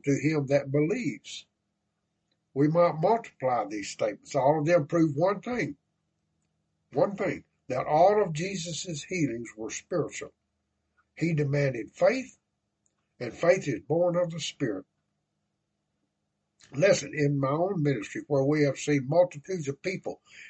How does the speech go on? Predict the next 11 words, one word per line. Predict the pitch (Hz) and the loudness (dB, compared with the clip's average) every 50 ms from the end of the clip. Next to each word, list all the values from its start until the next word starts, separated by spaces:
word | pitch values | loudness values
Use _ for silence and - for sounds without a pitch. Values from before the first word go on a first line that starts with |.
| - _ _ | -20 _ _
healed | - 170 202 202 170 139 - - - - - _ _ _ _ _ _ _ _ _ _ _ _ _ _ _ | -4 -2 0 2 2 2 0 -2 -6 -14 -20 _ _ _ _ _ _ _ _ _ _ _ _ _ _ _
of | 143 131 113 107 127 | 0 0 0 -2 2
many | 156 214 220 220 208 160 | 6 6 8 8 6 2
kinds | - - 151 156 147 139 131 - | 0 0 0 0 0 0 -2 -4
of | 113 - | -6 -2
incurable | 151 170 175 170 - - 185 185 180 156 156 147 | 0 0 0 0 -2 -2 0 0 0 0 -2 0
diseases, | 139 143 123 - - 196 196 165 139 - 107 95 - - - _ _ _ _ _ _ _ _ _ _ _ _ _ - | 0 -2 -2 -2 -4 -4 -4 -4 -6 -6 -8 -12 -14 -16 -20 _ _ _ _ _ _ _ _ _ _ _ _ _ 0
they | 143 143 135 | 0 0 2
have | 135 135 135 120 127 | 2 0 -2 0 0
been | 139 131 120 | 0 0 0
healed | 110 - 131 170 180 175 180 175 156 143 | -4 -2 -2 2 4 8 8 6 6 4